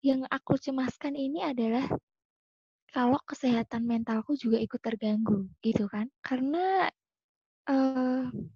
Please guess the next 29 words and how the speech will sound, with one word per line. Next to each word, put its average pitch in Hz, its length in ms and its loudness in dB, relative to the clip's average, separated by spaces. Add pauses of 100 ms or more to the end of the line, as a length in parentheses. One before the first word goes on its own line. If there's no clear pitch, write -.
(160)
pembelajaran 262 640 8
daring 262 380 6
ini 302 100 0
tuh 440 160 8 (1400)
kalau 262 320 6
kita 269 320 2
udah, 226 400 4 (880)
apa - 160 -4
ya, 208 140 -2 (100)
terlalu 285 400 4
sulit 294 400 2
untuk 277 320 -6
mengelolanya, 262 800 0
terlalu 254 400 2
sulit 254 320 0
untuk 254 240 -6
menyesuaikan 294 640 -4
tuh 370 80 0
akhirnya 320 320 0 (640)
bermasalahnya 269 580 0
nggak 294 220 0
cuman 262 180 0
ke 254 140 -4
fisik - 320 -8
kita 247 320 -6
aja 262 160 0
loh, 214 240 0 (400)
nggak - 160 -2
cuman 247 180 -2